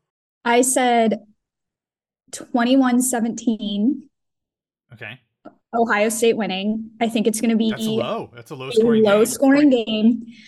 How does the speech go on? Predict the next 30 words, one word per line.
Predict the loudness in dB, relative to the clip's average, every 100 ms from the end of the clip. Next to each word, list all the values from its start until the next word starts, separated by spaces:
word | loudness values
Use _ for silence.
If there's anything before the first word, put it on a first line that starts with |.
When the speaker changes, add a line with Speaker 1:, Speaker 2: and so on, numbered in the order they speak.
| -20 _ _ _ 2
Speaker 1:
If | 4 2 -4 -18 _ _ _ _ _ -4
our | 2 2
running, | 4 2 0 0
both | 2 2 2
of | -4
our | -2 -2
running | 0 0
backs | 0 -2 -4 -12 -14 -16 _
aren't | -2 -2
one | -2
hundred | -2 -2 -2
percent, | -4 -4 -8 -8
I | -6
think | -4 -4
it's | -4
gonna | -4
be | -4
low | -6 -6
scoring. | -8 -10 -8 -8 -10 -12 _ -2
And | 0 2
I | 0
just | 0 -4 -4 0
feel | 2 2
like | 0 -2 -12 _ _ _ _
Ohio | -4 -2 -2
State, | 0 0
Michigan | -2 -2 -2
games | -2 -4 -8 -8
typically | -6 -6 -4 -6
are | -4 -6 -8 -12